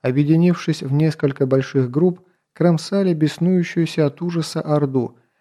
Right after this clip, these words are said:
через которую никак не могли пробиться вассальные и гвардейские отряды. А там, где прошли воины серых камней, земля была усеяна изувеченными телами. Даже белые валуны были забрызганы кровью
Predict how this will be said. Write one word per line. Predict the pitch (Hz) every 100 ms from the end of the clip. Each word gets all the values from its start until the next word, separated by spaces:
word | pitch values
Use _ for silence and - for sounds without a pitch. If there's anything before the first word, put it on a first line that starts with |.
| _
через | - 123 117
которую | - 117 139 139 131
никак | 131 - 185 170
не |
могли | 160 151 160
пробиться | 156 151 139 156 - 143
вассальные | 127 127 - 147 156 151 151 147
и | 135
гвардейские | 120 131 117 117 117 - 123
отряды. | 120 127 117 104 - _ _ _ _ _ _ _ _ _
А | 113
там, | 110 160 139
где | 120
прошли | 113 131 - 131 131
воины | 143 143 135 131
серых | - 135 131
камней, | - 123 139 165 160 - _ _ _
земля | 131 127 135 160 196
была | 180 175
усеяна | 170 156 - 170 170 165 165
изувеченными | 131 127 120 120 - 120 120 120
телами. | 117 135 113 101 87 - _ _ _ _ _ _ _
Даже | 127 143 160
белые | 170 190 180 170
валуны | 170 180 180 135
были | 117 117
забрызганы | 123 123 135 127 131 127 123
кровью | 147 160 147 147 123